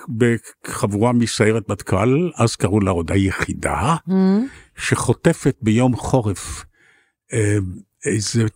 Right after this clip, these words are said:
Speaker 1: טרוריסט מחברון, ומביאה אותו לארץ. מערכת היחסים בין ארבעת החוטפים לבין החטוף הערבי, היא זו ששימשה לעליית הסרט, שהוצג רק פעם אחת,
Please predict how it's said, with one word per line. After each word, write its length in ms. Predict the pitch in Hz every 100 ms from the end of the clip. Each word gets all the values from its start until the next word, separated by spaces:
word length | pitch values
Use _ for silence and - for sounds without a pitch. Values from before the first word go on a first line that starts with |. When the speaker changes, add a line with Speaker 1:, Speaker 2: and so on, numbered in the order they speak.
| _
Speaker 1:
טרוריסט 600 | 127 107 113 131 - - -
מחברון, 680 | - 107 110 92 107 185 190 - _ _ _
ומביאה 720 | - 92 101 139 123 117 123
אותו 320 | 120 123 -
לארץ. 600 | 113 107 90 85 82 - -
מערכת 420 | 95 131 151 -
היחסים 760 | 127 - 117 - 190 170 101
בין 240 | 95 123 113
ארבעת 580 | 104 107 85 143 123 -
החוטפים 680 | - 104 - - 143 113 131 _ _
לבין 300 | 110 104 135
החטוף 800 | 127 - - - - - - -
הערבי, 560 | 98 98 107 107 175 156 - _ _ - _ -
היא 280 | 147 151 120
זו 380 | 92 123 127 131
ששימשה 960 | - - 104 110 - - 95 - - 101
לעליית 460 | 92 95 95 107
הסרט, 540 | 101 - 87 123 - - - _ _
שהוצג 640 | - 120 104 - - 139 123 127
רק 220 | 117 -
פעם 320 | - 113 95
אחת, 360 | 90 - 139